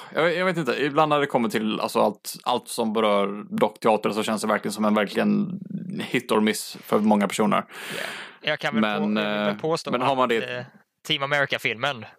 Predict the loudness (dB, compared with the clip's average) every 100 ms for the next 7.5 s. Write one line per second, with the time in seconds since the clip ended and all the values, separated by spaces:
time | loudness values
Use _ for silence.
0 | _ _ _ _ _ -18 -10 -4 2 2
1 | 2 0 2 2 -2 -6 _ -20 -20 _
2 | -6 -4 0 0 2 2 2 2 2 -2
3 | _ -20 -8 -2 0 0 -2 -4 -4 -2
4 | -2 -2 -2 -2 -4 -6 -4 -2 -2 -2
5 | -4 -2 2 2 2 0 -2 0 0 -2
6 | -4 -4 -8 -10 -20 _ _ _ _ -6
7 | 0 2 4 4